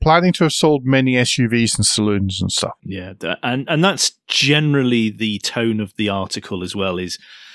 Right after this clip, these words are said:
Speaker 2: is this actually gonna work? Because so many have not worked. So it's an interesting read from that point of view,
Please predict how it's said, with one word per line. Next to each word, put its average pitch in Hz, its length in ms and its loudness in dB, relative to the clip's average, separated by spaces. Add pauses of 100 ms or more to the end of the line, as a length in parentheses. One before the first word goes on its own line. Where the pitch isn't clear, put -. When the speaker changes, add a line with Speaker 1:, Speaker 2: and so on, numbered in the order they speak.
(440)
Speaker 2:
is 233 360 -12
this 349 260 2
actually 220 360 -6
gonna 208 260 -2
work? 170 720 -4
Because 143 360 -6
so - 240 -2
many 139 500 0
have 117 280 -8
not 117 440 -2
worked. - 500 -8
So 95 220 -2
it's 135 220 2
an 165 100 6
interesting 190 460 2
read 135 260 2
from 120 200 0
that 120 160 0
point 95 260 -4
of 80 60 -12
view, 76 180 -10